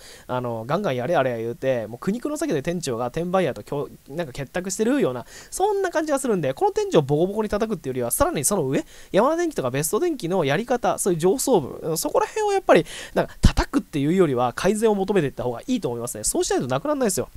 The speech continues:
結局、あのー、なんだろう、店長だって売んないとお給料上がんないし、もしかしたらさ、ペナルティでね、自分の持ち出し下げられちゃう可能性だってあるわけですから、必死ですよね。うん。だからそういうなんか体制みたいな、だ-、要は、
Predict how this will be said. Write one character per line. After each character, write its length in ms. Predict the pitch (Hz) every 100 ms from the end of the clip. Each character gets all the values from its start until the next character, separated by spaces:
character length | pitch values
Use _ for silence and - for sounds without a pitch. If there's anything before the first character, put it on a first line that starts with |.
| -
結 160 | - 254
局、 240 | 330 339 - - - -
あ 260 | - 240 247
の 60 |
ー、 720 | 233 226 220 214 214 208 208 208
な 120 | 214
ん 40 |
だ 100 | 156
ろ 200 | 117 80
う、 360 | - 104 98 -
店 140 | 262 214
長 100 | 151
だ 60 |
っ 20 |
て 80 | 120
売 100 | 131
ん 80 | 160
な 100 | 151
い 80 | 139
と 240 | 123 113 -
お 100 | 151
給 120 | 165
料 100 | 135
上 80 | 117
が 80 | 123
ん 80 |
な 80 | 120
い 40 | 120
し、 80 |
も 100 | 139
し 80 | 127
か 60 | 120
し 60 |
た 80 | 127
ら 80 | 104
さ、 180 | 135 110
ペ 100 | 165
ナ 100 | 156
ル 100 | 151
テ 120 | 143
ィ 40 | 117
で 100 | 110
ね、 160 | 160 - - - -
自 280 | 170 147 160
分 120 | 165
の 60 | 165
持 140 | 156
ち 80 | 143
出 60 | 139
し 160 | -
下 160 | - 143
げ 80 | 175
ら 60 |
れ 60 | 165
ち 40 |
ゃ 40 | 113
う 60 |
可 80 | 117
能 100 | 113
性 100 | 113
だ 60 | 107
っ 20 |
て 100 | 110
あ 60 | 107
る 60 |
わ 80 | 110
け 60 | 107
で 60 |
す 100 | -
か 80 | 113
ら、 40 |
必 160 | 113 139
死 120 | 156
で 80 | 165
す 100 | 160
よ 80 | 104
ね。 120 | - - - -
う 80 |
ん。 40 | 127
だ 40 |
か 60 | 117 - -
ら 60 |
そ 200 | - 254
う 60 | 349
い 40 |
う 140 | 359 339
な 100 | 349
ん 20 |
か 100 | 143
体 200 | 147 233
制 180 | 254 247
み 80 |
た 80 | 233
い 40 | 117
な、 140 | - -
だ-、 80 |
要 140 | 196 254
は、 140 | 160